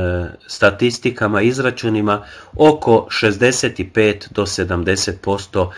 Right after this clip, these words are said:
viška električne energije će se proizvoditi, jer za pogon ovih vozila neće biti potrebno toliko mnogo. Ako pogledamo, e, otpor zraka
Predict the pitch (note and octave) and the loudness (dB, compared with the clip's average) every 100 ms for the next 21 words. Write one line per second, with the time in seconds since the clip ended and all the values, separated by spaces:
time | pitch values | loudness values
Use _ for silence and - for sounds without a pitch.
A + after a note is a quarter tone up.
0 | - - E2+ A2+ A2+ - A2 - - - | -20 -8 4 4 4 2 0 -2 -10 -6
1 | G2 F#2 F#2 F#2+ - F2+ F2+ F2+ F#2 F2 | 0 0 -2 -10 -8 -4 -2 -2 -4 -6
2 | F2+ - F2+ E2+ E2 D#2 G2 C#3 D#3 D3 | -8 -10 -10 -6 -4 -2 0 2 2 0
3 | C3 A#2+ - - - - F2 G2 G#2 G2+ | -2 -4 -6 -20 -20 -10 0 4 6 6
4 | F#2+ - E2+ F2 F2 G2+ G2 G2 F2+ F2+ | 4 -6 -6 -6 -2 -2 0 -2 -2 -4
5 | F2+ F2 F#2 F2+ F2 F2+ F2+ - F2+ E2 | -4 -2 -4 -2 -2 0 -2 -4 -6 -4
6 | - C#2+ D#2 - E2 - - E2+ - E2 | -6 -4 -6 -4 -6 -6 -6 -6 -6 -10
7 | E2+ E2 - - E2+ D#2+ D2+ E2+ E2 - | -8 -8 -10 -8 -6 -4 -6 -6 -6 -6
8 | E2+ C#2+ C#2 - - - - - - - | -8 -8 -10 -18 -20 -20 -18 -18 -18 -20
9 | - _ _ _ - - - C#3 D3 - | -20 _ _ _ -18 -16 -2 2 4 2
10 | D3+ D#3 E3 D#3+ D3+ C#3+ C#3 C#3 - - | 4 4 6 6 6 8 6 6 0 0
11 | A2 G#2 - C3+ C#3 - A2+ F2+ A#2 A#2 | 4 4 4 4 4 2 0 0 2 6
12 | C#3 D3 - C3+ - | 6 6 4 4 2